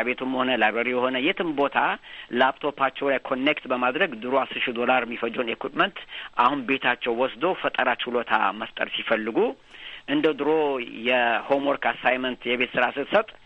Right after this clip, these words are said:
ይሄንን መጽሐፍ አንብበ፣ ይችን ሁለት፣ እ፣ እ፣ ሆምወርክ ስራ ከማለት ይሄንን ቦርድ ቤት ወስደህ ላቦራቶሪው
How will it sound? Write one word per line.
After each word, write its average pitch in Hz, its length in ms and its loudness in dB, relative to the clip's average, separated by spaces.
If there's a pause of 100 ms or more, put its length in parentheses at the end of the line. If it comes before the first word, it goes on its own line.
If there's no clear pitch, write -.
(260)
ይሄንን 127 380 0
መጽሐፍ 117 420 0
አንብበ፣ 98 300 -2 (600)
ይችን 131 300 -2
ሁለት፣ 117 440 0
እ፣ 120 140 0 (540)
እ፣ 107 120 0 (880)
ሆምወርክ 131 380 0
ስራ 143 200 2
ከማለት 127 500 0 (680)
ይሄንን 127 520 0 (140)
ቦርድ 127 340 2
ቤት 113 280 -2
ወስደህ 123 500 0
ላቦራቶሪው 123 640 2